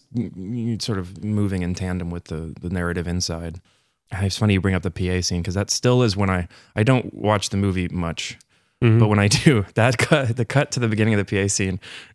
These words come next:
Speaker 1: is always like, I, I'm just like, I, the, what I really like about it is, like, I have no idea where this movie's <laughs> going. That's where I'm just, like, proud of myself. I'm like, "Ah, man, this is, yeah, I've really confounded people probably with this."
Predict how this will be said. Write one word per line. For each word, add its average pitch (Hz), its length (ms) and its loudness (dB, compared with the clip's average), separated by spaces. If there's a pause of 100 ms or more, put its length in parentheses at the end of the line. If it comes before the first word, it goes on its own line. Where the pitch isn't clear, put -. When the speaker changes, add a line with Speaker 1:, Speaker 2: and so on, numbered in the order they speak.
Speaker 1:
is 104 160 2
always 104 360 2
like, 101 100 -4
I, 101 200 -6 (140)
I'm 104 200 0
just 104 160 -2
like, 98 100 -4
I, 76 60 -4
the, 95 140 -4 (240)
what 117 140 4
I 120 40 4
really 127 260 4
like 113 160 4
about 113 100 4
it 104 40 4
is, 104 60 0
like, 101 100 -2
I 113 160 -2
have 98 180 -2
no 110 260 4
idea 104 240 2
where 110 100 0
this 110 120 2
movie's 117 300 4
<laughs> - 200 -2
going. - 120 4 (960)
That's 151 280 4
where 165 80 6
I'm 147 140 4
just, 131 140 2
like, 110 240 0
proud 104 280 2
of 104 60 4
myself. 107 360 4
I'm 110 80 0
like, 117 140 -2
"Ah, 120 220 0
man, 95 280 -4
this 101 160 0
is, - 340 -8
yeah, 92 160 -6 (120)
I've 101 120 -4
really 107 140 2
confounded 104 460 2
people 92 260 -2
probably 90 260 -4
with 90 120 -6
this." 110 220 2